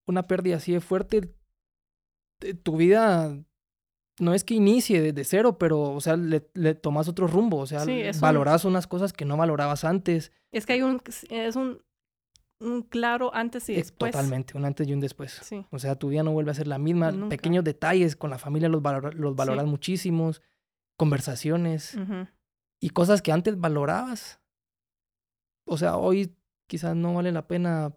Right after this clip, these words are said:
Speaker 1: perder tiempo en, en eso. Igual te, te acercas a, a muchas personas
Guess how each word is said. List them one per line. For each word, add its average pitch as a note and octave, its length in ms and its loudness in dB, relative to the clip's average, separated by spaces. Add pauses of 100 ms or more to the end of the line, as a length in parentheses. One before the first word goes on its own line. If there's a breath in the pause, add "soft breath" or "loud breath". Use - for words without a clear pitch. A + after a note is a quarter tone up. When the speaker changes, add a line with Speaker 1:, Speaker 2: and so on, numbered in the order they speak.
(140)
Speaker 1:
perder D#3+ 280 -2
tiempo F3 360 -4
en, D#3 120 -4
en D#3+ 220 -6
eso. E3+ 300 -10 (1900)
Igual E3+ 600 6
te, E3+ 240 -6
te - 180 -6
acercas D3 420 -4
a, D#3 440 0
a C#3+ 60 2
muchas D3+ 340 -2
personas E3 560 -4